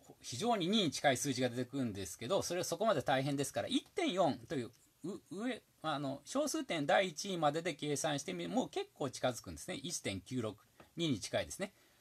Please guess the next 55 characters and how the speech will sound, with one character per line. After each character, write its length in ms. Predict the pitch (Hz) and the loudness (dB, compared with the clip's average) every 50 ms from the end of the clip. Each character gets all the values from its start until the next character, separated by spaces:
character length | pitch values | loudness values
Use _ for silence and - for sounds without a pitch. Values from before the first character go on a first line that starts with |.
| _ _ _ - | _ _ _ -6
で、 80 | - 247 | -2 -2
一 180 | 285 - - | -2 -2 -2
点 320 | - 349 302 262 240 214 208 | -2 0 0 2 2 2 2
七 300 | 202 220 214 208 190 175 | 2 4 4 4 4 4
で、 320 | 175 165 156 151 - - - | 2 0 0 0 -4 -6 -12
え 40 | 127 | -14
ー、 240 | 123 131 143 135 190 | -10 -8 -8 -6 -6
一 140 | 196 - - | -6 -6 -4
点 260 | - 180 170 165 160 | -4 -4 -2 -2 -2
七 280 | 160 156 156 151 135 | 0 2 4 4 4
三 280 | - - 151 139 135 131 | 4 4 4 6 6 4
の、 180 | 123 113 113 - - - - 131 127 131 - | 4 2 0 -4 -10 -12 -8 -6 -6 -6 -6
一 160 | - 185 - | -8 -8 -6
点 160 | - 175 147 147 | -4 -2 0 2
七 180 | 151 160 143 | 2 2 2
だ 100 | 135 139 | 2 2
け 100 | 135 156 | 2 4
で 60 | 156 | 4
や 80 | 147 143 | 4 4
っ 20 | |
て 100 | 147 - | 4 4
も、 260 | 269 247 165 123 120 - - _ _ _ _ _ | 2 4 4 2 0 -2 -10 _ _ _ _ _
結 160 | - 254 262 - | -4 -4 -4 0
構 160 | - 139 127 | 0 2 2
二 180 | 156 180 156 | 2 2 2
点 120 | 131 131 110 | 2 0 0
八 220 | 110 107 - - | 0 -2 -4 -6
九 160 | - 139 131 | -4 -2 -2
と 80 | 117 120 | -2 -2
い 20 | |
う 20 | 139 | -4
こ 60 | 160 | -2
と 60 | 151 | -2
で 60 | 120 | -2
三 240 | - - 135 131 117 | 0 2 2 2 2
に 100 | 107 87 | 0 -2
近 180 | - - - 101 | -4 -4 -4 -4
づ 100 | 92 85 | -4 -4
き 120 | 87 95 85 | -8 -12 -12
ま 80 | 82 | -10
す 100 | - - | -6 -6
ね。 120 | 202 - - _ _ _ _ _ _ _ - | -6 -8 -8 _ _ _ _ _ _ _ -8
で、 100 | 170 175 | -4 -2
二 220 | 226 233 220 196 | -2 -2 -2 0
点 220 | - 180 170 170 | 0 0 0 2
二 100 | 180 175 | 2 4
を 80 | 165 139 | 4 4
二 120 | 127 117 | 4 4
回 200 | - 123 120 113 | 4 4 4 4
か 120 | - 123 135 | 2 0 -4
け 80 | 156 | -2
る 80 | 160 131 | -4 -4
と 100 | - 110 | -4 0
四 260 | 117 139 151 139 131 | 0 2 4 4 2
点 360 | 127 - 110 98 101 98 95 | 2 -2 -6 -6 -6 -8 -10